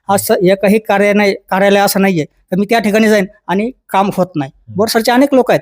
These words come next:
Speaker 1: मला एक आत्ता परवा दिवशी एक आठवलं, राजू गोलार म्हणून आहे बोरसरचे, अ, पंप ते पंचायत समितीला घ्यायला आले होते. गोडाऊन बंद होतं त्यावेळेस.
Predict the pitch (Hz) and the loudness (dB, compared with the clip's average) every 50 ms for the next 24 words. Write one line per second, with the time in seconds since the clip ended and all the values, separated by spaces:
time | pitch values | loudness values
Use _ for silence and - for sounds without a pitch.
0 | - 180 175 185 196 214 233 226 208 214 - 214 - - - 240 226 - 220 214 | -2 -2 0 2 2 2 4 4 2 2 0 -2 -2 -2 -2 -2 0 0 2 2
1 | 220 220 208 226 208 - 214 208 214 196 190 - 208 196 165 147 165 - - - | 2 2 2 0 0 -2 -2 0 0 0 0 2 0 0 0 0 -4 -8 -14 -12
2 | - - 196 214 220 247 233 247 247 247 247 240 220 214 226 220 214 190 170 185 | -6 -2 0 2 2 2 2 4 4 2 2 2 2 0 0 0 0 0 0 -2
3 | 185 - 180 165 165 - 202 - _ _ _ _ _ - 185 190 196 202 202 196 | -2 -2 -4 -4 -4 -6 -8 -8 _ _ _ _ _ -4 -2 0 2 2 0 0
4 | - - 214 220 220 220 226 214 233 226 226 - 214 208 226 214 202 - 185 175 | -2 0 0 0 2 0 0 2 2 0 2 0 0 0 0 0 0 0 0 2
5 | 190 190 185 151 175 170 170 170 165 160 151 135 - _ _ _ _ - 214 247 | 2 2 2 2 2 0 0 0 0 -2 -4 -6 -10 _ _ _ _ -2 0 2
6 | 269 285 302 269 302 302 294 277 214 175 - 107 - _ _ _ _ _ - 190 | 4 4 4 4 4 4 4 4 2 2 -2 -8 -16 _ _ _ _ _ -4 -2
7 | 170 160 143 123 - - | 0 0 -2 -4 -6 -12